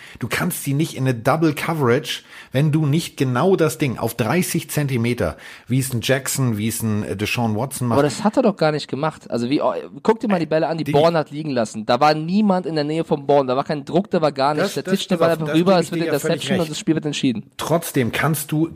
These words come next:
Speaker 1: es gibt gewisse Pässe, erstes Viertel, zweites Viertel, wo ich gedacht habe, Alter, ich weiß nicht, auf wie viel Superman, Superman-Sammelbänden du geschlafen hast, Jimmy G. Das kriegst du da nicht hin. So,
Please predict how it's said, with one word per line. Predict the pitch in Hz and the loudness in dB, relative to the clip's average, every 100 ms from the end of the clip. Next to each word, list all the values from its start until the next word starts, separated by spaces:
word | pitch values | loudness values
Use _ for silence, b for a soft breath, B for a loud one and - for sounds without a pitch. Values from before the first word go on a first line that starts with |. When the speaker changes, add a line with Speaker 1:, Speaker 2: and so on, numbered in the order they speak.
| - | -8
Speaker 1:
es | 113 | -4
gibt | 165 - | -4 -2
gewisse | 120 135 160 - | -2 0 -2 -4
Pässe, | - 143 156 127 | -2 0 0 0
erstes | 69 143 143 127 | 0 -2 -2 -4
Viertel, | 143 127 | -2 -2
zweites | - 135 123 | 0 0 0
Viertel, | 135 113 | -2 0
wo | 113 | -2
ich | - | 0
gedacht | 123 113 | -2 0
habe, | 107 - | -4 -4
Alter, | - 110 90 - - | 0 2 2 0 -6
ich | 101 110 | -2 2
weiß | 127 127 | 2 2
nicht, | 131 - - 50 - - 50 57 76 - - - | -4 -6 -10 -10 -12 -16 -16 -18 -20 -20 -14 -4
auf | 104 104 | -2 0
wie | 156 | 0
viel | 147 135 | 4 2
Superman, | 110 139 147 127 120 104 - | 2 2 4 4 2 0 -6
Superman-Sammelbänden | 104 90 90 90 92 104 143 139 123 120 90 110 185 147 - 87 87 85 85 | -10 -8 -6 -8 -6 -4 0 2 2 0 0 2 4 4 2 0 0 -2 -6
du | 104 | -4
geschlafen | 107 - 104 131 - | -2 0 0 -2 -2
hast, | 67 - - | -8 -8 -6
Jimmy | 73 67 | -6 -6
G. | 76 | -4
Das | 87 - - | -4 -4 -6
kriegst | - 147 143 - | -2 -2 -2 -6
du | 147 151 | -4 -2
da | 127 117 | 2 2
nicht | 123 127 - | 2 -2 0
hin. | 180 92 B B B B | 0 0 B B B B
So, | - 107 - | 2 2 0